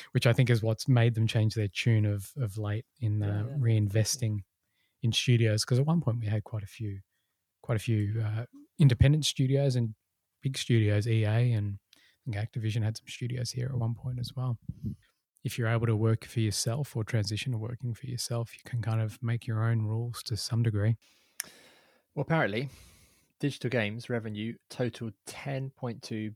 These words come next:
Speaker 2: billion dollars in
Speaker 1: Oof.
Speaker 2: May. That's worldwide.
Speaker 1: Yeah, that,
Speaker 2: That's
Speaker 1: that's hefty.
Speaker 2: down from three percent in April, which was, uh, ten point five billion.
Speaker 1: Yeah.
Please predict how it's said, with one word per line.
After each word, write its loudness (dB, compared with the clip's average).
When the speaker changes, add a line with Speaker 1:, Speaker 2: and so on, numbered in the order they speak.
Speaker 2:
billion -4
dollars -8
in -8
Speaker 1:
Oof. 0
Speaker 2:
May. -12
That's -4
worldwide. -4
Speaker 1:
Yeah, -4
that, -8
Speaker 2:
That's -8
Speaker 1:
that's -6
hefty. 0
Speaker 2:
down 0
from -10
three -6
percent -8
in -8
April, -8
which -18
was, -14
uh, -8
ten -10
point -14
five -10
billion. -4
Speaker 1:
Yeah. -4